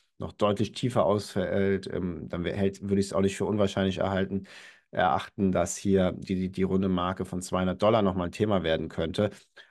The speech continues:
Aber durchaus ein, ja, ein interessantes, äh, Niveau,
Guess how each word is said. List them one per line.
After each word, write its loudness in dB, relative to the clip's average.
Aber 4
durchaus 2
ein, -6
ja, -2
ein 0
interessantes, 4
äh, 4
Niveau, 2